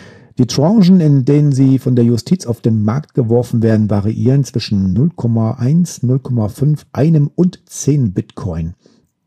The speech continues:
Das Startgebot soll zwischen achtzig und fünfundneunzig Prozent des aktuellen Kurswertes liegen. Die Strafverfolgungsbehörden in N R W haben bereits weitere Bitcoin im Wert von etwa zwölf Komma fünf Millionen Euro gesichert.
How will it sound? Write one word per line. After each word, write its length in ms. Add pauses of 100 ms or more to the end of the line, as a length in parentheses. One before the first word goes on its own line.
(280)
Das 160
Startgebot 580
soll 160
zwischen 400
achtzig 440
und 140
fünfundneunzig 680
Prozent 340
des 200
aktuellen 500
Kurswertes 680
liegen. 380 (400)
Die 80
Strafverfolgungsbehörden 1160
in 60
N 120
R 120
W 140
haben 180
bereits 500
weitere 480 (360)
Bitcoin 560
im 240
Wert 240
von 200
etwa 340
zwölf 480
Komma 240
fünf 420
Millionen 460
Euro 420
gesichert. 680